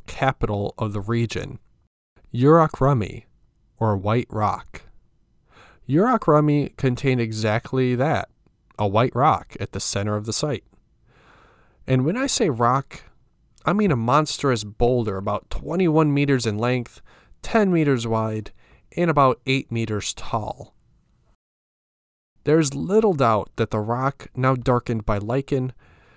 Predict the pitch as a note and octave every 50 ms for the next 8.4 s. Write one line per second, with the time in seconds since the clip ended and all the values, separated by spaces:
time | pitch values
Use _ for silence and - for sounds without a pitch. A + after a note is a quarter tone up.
0 | _ _ _ - D3 D3 - D3 C3+ - - C3 C3 B2 - - - - - -
1 | - _ _ _ _ _ _ _ _ _ _ _ _ _ - - _ - - -
2 | - E3+ F#3+ - - G3 F3+ - _ - - C#3+ B2+ A2 G#2+ G2 F#2+ G#2+ - G#2+
3 | G#2+ A#2 A#2+ B2+ C3 B2 A#2 A#2 - - - C3 B2+ B2+ C3 B2+ B2 A#2 - -
4 | - C#3+ D3+ D3+ C#3 B2+ - - C#3+ C3 A#2+ A2+ A2 - - B2 A2+ A2 A2 -
5 | - - - - _ _ - - - - - - - - A#2 A#2 G#2+ G#2+ G#2+ B2+
6 | D3+ C3 G#2 G#2 G2+ G#2+ - - - - - _ _ _ _ _ _ _ - A2+
7 | A2+ A2 A2 G#2+ G2 G#2+ A#2 C3 C#3+ C#3 - - A2 G#2+ G2+ G2 G#2 G#2 F#2 F#2+
8 | G2 G2 F#2 - - - - -